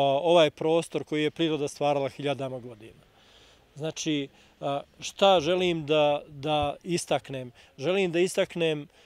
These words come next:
štititi, e, Nacionalni park Biogradska gora je čast i privilegija. A, štititi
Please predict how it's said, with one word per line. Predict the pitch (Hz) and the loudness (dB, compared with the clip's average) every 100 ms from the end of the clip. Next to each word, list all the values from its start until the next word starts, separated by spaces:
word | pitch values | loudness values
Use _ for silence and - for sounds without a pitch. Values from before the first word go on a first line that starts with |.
| _ - | _ -16
štititi, | - - 185 208 - 220 - 180 156 | -12 -4 0 0 0 -2 2 2 2
e, | - - 165 165 160 160 | -2 -16 -6 -2 0 2
Nacionalni | 185 - 170 156 156 156 | 0 0 0 0 0 -2
park | - 180 147 - | 2 4 4 0
Biogradska | 143 160 165 - 160 147 | -4 -2 -4 -4 -4 -2
gora | 139 160 165 160 | 0 2 2 2
je | 156 151 143 - _ - | 2 0 -2 -10 _ -2
čast | 160 147 - | 0 0 -2
i | |
privilegija. | 131 143 143 135 123 117 127 _ - - - | -6 -4 -4 -4 -6 -12 -20 _ -20 -20 -6
A, | 147 143 139 - _ _ _ | 0 2 2 -2 _ _ _
štititi | - - 190 202 220 190 - 180 170 | -16 -6 -2 -2 -2 -4 0 0 -2